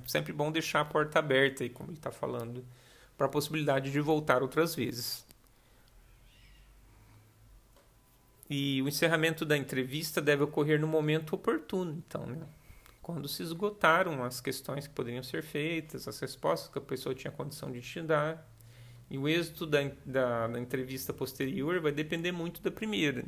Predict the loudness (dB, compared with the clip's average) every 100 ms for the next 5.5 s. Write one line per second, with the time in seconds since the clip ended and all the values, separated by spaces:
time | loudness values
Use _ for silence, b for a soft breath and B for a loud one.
0 | -8 -6 -4 -4 0 4 4 4 0 0
1 | 2 0 0 4 6 6 2 2 0 2
2 | 0 2 0 2 0 0 -4 -4 0 2
3 | 2 2 2 4 6 6 4 0 B B
4 | B B -6 -2 0 0 4 6 6 8
5 | 8 10 8 4